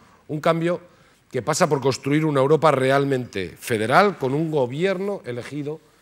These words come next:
por el Parlamento. El gobierno europeo no puede seguir siendo una mesa de representantes en la que cada uno negocia sus intereses nacionales sin importarles lo que les suceda a los demás, porque eso, lejos de definir un proyu-,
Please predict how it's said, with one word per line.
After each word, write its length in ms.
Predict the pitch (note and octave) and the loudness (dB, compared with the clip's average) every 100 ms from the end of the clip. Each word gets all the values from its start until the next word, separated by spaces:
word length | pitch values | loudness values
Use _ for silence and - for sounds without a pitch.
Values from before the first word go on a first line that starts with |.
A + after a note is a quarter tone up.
| _ - | _ -4
por 140 | A#2+ | -2
el 80 | A2+ | 0
Parlamento. 640 | A#2+ A2 G#2+ G2+ - - - | -2 -2 -4 -6 -8 -16 -8
El 140 | C3+ | -6
gobierno 420 | B2+ C#3 F3 E3+ | -4 0 2 2
europeo 480 | D#3 C3+ D3 D3 D3 - - - _ _ - | 2 0 0 0 0 -10 -20 -20 _ _ -4
no 140 | D3 | -2
puede 200 | D3 C#3+ | 2 2
seguir 240 | C3+ C3 B2 | 0 -2 -4
siendo 260 | C#3+ C#3 | -4 -4
una 120 | C3+ | -4
mesa 300 | B2 C3 - | -4 -4 -4
de 100 | A#2 | -4
representantes 840 | A2+ A2 G#2+ A2+ G#2+ C3 C3 C3 B2 | -4 -4 -6 -8 -6 -4 -4 -6 -6
en 100 | A#2+ | -6
la 120 | G#2+ | -6
que 120 | A#2+ | -8
cada 220 | F#2 G#2+ A2 | -8 -6 -6
uno 180 | B2+ | -6
negocia 460 | A#2 A2 A#2 A#2+ A2 _ _ _ | -6 -6 -8 -10 -12 _ _ _
sus 360 | - - E3+ - | -14 -4 -4 -4
intereses 560 | B2 G2+ B2 B2+ G#2 G2+ | -8 -4 -4 -2 -4 -4
nacionales 680 | D3 C3 B2+ B2 A#2+ - - _ _ _ | -4 -2 -4 -4 -6 -10 -18 _ _ _
sin 280 | - D3+ C#3 | -8 -4 -4
importarles 680 | B2+ C3 B2 D#3 C3 G#2+ F#2+ | -4 -6 -6 -4 -4 -6 -10
lo 140 | G#2 | -12
que 100 | G#2+ | -12
les 100 | F#2+ | -14
suceda 500 | - G#2+ C3 G#2 E2 - | -14 -12 -8 -8 -10 -14
a 80 | A2 | -8
los 160 | C#3 | -4
demás, 440 | C3+ A2+ A2+ - - _ _ - - - - - | -2 -2 -2 -6 -14 _ _ -20 -20 -20 -16 -2
porque 420 | C3 A2+ B2+ - | 0 2 -2 0
eso, 300 | E3+ - D3 | -2 0 -2
lejos 340 | C#3+ E3+ - D#3 | 0 0 0 -2
de 100 | D3+ | -2
definir 420 | C#3 B2+ C3+ C#3+ | -2 -4 -6 -4
un 120 | D#3 | -6
proyu-, 380 | B2 A2+ C3+ D3+ | -4 -4 -2 -6